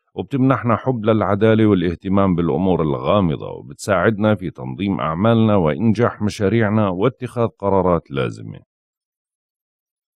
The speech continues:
أما بالنسبة للزاوية الأخيرة، وهي زاوية التربيع السلبية بين الزهرة وبين بلوتو، واليوم برضو هي آخر يوم لإلها،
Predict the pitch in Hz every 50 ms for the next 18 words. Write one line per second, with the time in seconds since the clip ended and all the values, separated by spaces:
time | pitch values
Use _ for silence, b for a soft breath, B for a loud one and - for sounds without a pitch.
0 | _ _ _ _ _ _ _ _ _ _ _ _ _ _ _ - 147 165 156 151
1 | 139 135 139 143 131 - 123 131 131 127 110 123 131 131 135 127 113 110 87 107
2 | - - 131 127 123 127 123 123 117 120 131 117 110 104 120 117 117 117 113 107
3 | - 107 - _ 110 107 104 95 117 120 104 95 98 92 - - 107 101 101 90
4 | 95 113 110 107 104 104 104 98 - - 92 95 107 104 101 98 85 73 98 101
5 | 92 90 95 90 82 78 80 107 104 98 90 82 71 78 90 104 107 107 - 110
6 | 110 110 107 87 90 92 92 95 95 107 110 113 113 107 98 82 82 113 135 156
7 | 139 117 123 123 117 107 120 120 120 113 - - - 110 135 139 135 - - 123
8 | 110 98 98 98 104 110 110 98 85 76 65 60 58 58 60 76 85 82 80 92
9 | 113 135